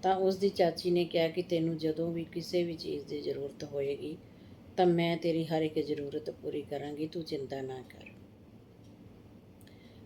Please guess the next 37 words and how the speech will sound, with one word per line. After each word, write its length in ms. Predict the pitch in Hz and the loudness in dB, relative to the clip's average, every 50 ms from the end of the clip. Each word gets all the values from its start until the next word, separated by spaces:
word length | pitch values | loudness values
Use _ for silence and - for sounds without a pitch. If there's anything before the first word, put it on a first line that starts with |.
| - - | 0 4
ਤਾਂ 120 | 196 208 | 4 4
ਚਾਚੀ 480 | 202 - 214 185 180 180 - - 220 226 | 6 8 8 8 8 8 4 0 2 4
ਨੇ 160 | 226 226 233 | 6 6 6
ਉਸ 180 | 226 214 196 208 | 6 6 6 6
ਦਾ 160 | 196 208 208 202 | 6 6 6 4
ਕਾਫੀ 340 | - - 165 165 160 - 190 175 | 4 2 0 0 0 -2 -4 -4
ਸਾਥ 320 | - - 170 160 165 170 | 0 2 2 2 2 0
ਦਿੱਤਾ 440 | 170 156 156 151 - - 160 156 156 | 0 -2 -2 -4 -2 0 0 0 0
ਤੇ 180 | 156 - - - | -2 -4 -8 -4
ਉਹ 180 | - 202 190 | 0 0 0
ਪੁਲਿਸ 360 | 175 - 180 175 170 170 - 180 | 0 2 0 0 2 2 0 -2
ਤੱਕ 340 | - - 156 156 - - | -2 -2 -4 -4 -2 -4
ਵੀ 160 | 156 151 156 156 | -2 -2 -2 -2
ਭਰਤੀ 440 | 156 160 151 151 - - - 160 156 | -2 -2 -4 -4 -4 -4 -4 -2 0
ਹੋ 160 | 156 156 156 | 2 2 0
ਗਈ, 240 | 156 165 160 160 165 | 0 0 -2 -2 -2
ਸਿਲੈਕਸ਼ਨ 560 | 170 - 180 175 190 185 185 - - 208 208 | -4 0 4 4 4 4 2 2 4 4 4
ਵੀ 160 | 202 202 208 185 | 6 6 4 4
ਉਹਦੀ 260 | 175 170 160 165 151 | 4 2 0 0 -2
ਹੋ 200 | 143 139 135 - - | -2 -6 -10 -12 -12
ਗਈ। 100 | - - - - - - - - - - - - - - - - - - - - - - - - - - - - - - - - - - - - - - - - | -16 -18 -18 -20 -20 -20 -20 -20 -20 -20 -20 -20 -20 -20 -20 -20 -20 -20 -20 -20 -20 -20 -20 -20 -20 -20 -20 -20 -20 -20 -20 -20 -20 -20 -20 -20 -20 -8 2 8
ਪਰ 100 | 208 226 | 10 10
ਇੱਕ 180 | 240 247 240 233 | 10 10 10 8
ਮਾਂ 380 | 220 202 190 185 185 196 214 220 | 8 8 10 10 10 8 8 8
ਆਪਣੀ 280 | 214 202 214 214 220 208 | 6 4 4 4 4 4
ਬੇਟੀ 400 | 175 175 170 170 170 196 202 202 | 6 6 6 6 6 6 6 6
ਦੀ 180 | 202 208 202 185 | 6 6 6 6
ਇੰਨੀ 240 | 175 175 185 196 | 6 6 6 6
ਵੱਡੀ 300 | 190 180 180 165 180 190 | 6 6 6 6 4 2
ਦੁਸ਼ਮਣ 460 | 180 175 170 165 - - 180 180 185 185 | 2 2 -2 -4 -4 -2 0 0 0 0
ਬਣ 280 | 165 160 151 151 160 156 | 0 0 -2 0 0 0
ਜਾਏਗੀ, 340 | 165 170 170 170 170 185 | 2 2 2 0 -2 -4
ਕਦੇ 300 | 180 - 175 160 156 170 | -6 -4 -4 -2 -2 -4
ਤੁਸੀਂ 300 | 170 - 175 165 - 175 | -4 -4 -8 -8 -6 -6
ਸੋਚ 340 | 165 - 165 156 147 - - | -8 -6 -6 -8 -6 -8 -8
ਨਹੀਂ 160 | - 151 151 | -12 -12 -12
ਸਕਦੇ, 280 | - - - - - - | -12 -14 -14 -14 -16 -18